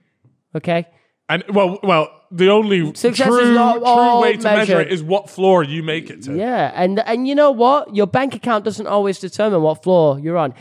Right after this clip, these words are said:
Speaker 2: Oh, no, it
Speaker 1: Yes,
Speaker 2: doesn't.
Speaker 1: yes, you need to be, like, a desi millionaire to make it past hundred floor, but you can still make it to, like, the eightieth floor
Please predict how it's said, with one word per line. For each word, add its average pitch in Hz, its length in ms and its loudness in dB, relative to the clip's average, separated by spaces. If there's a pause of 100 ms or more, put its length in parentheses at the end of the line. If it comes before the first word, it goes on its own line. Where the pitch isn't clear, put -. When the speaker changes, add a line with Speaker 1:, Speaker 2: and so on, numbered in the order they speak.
Speaker 2:
Oh, 220 80 0
no, 220 180 0
it 196 40 0
Speaker 1:
Yes, 254 320 0
Speaker 2:
doesn't. - 220 -20
Speaker 1:
yes, 254 440 -2
you 208 240 -6
need 226 300 -6
to 214 120 -10
be, 202 280 -6
like, 185 240 -6
a 175 60 -10
desi 190 400 -8
millionaire 170 520 -4
to 165 120 -12
make 156 180 -6
it 151 60 -18
past 151 200 -12
hundred 202 300 -6
floor, 147 220 -4
but 156 100 -12
you 165 80 -18
can 233 80 -10
still 262 180 -8
make 240 180 -6
it 175 80 -14
to, 180 80 -12
like, 156 120 -10
the 147 100 -10
eightieth 139 360 -10
floor 147 340 -10